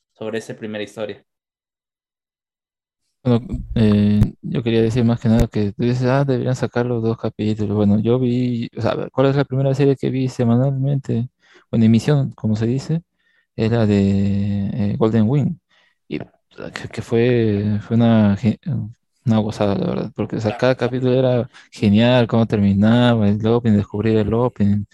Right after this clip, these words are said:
Speaker 2: el ending,
Speaker 1: Yo, por
Speaker 2: eh,
Speaker 1: ejemplo, yo, yo,
Speaker 2: lo,
Speaker 1: por ejemplo,
Speaker 2: eh,
Speaker 1: Golden
Speaker 2: le,
Speaker 1: Wind,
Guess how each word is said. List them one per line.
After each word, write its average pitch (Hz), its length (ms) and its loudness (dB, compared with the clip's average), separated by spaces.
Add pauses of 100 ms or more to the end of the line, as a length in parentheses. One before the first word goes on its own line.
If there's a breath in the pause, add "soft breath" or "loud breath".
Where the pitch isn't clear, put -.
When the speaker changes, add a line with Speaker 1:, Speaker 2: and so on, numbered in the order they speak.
(380 loud breath)
Speaker 2:
el 101 160 0
ending, 113 560 4 (640 loud breath)
Speaker 1:
Yo, 139 140 4
por 196 120 2
Speaker 2:
eh, - 0 -
Speaker 1:
ejemplo, 190 540 -2
yo, 143 200 -6
yo, - 0 -
Speaker 2:
lo, 117 120 0
Speaker 1:
por 170 100 -2
ejemplo, 170 260 -6
Speaker 2:
eh, 170 60 -2
Speaker 1:
Golden 156 220 2
Speaker 2:
le, 135 60 2
Speaker 1:
Wind, 127 360 -6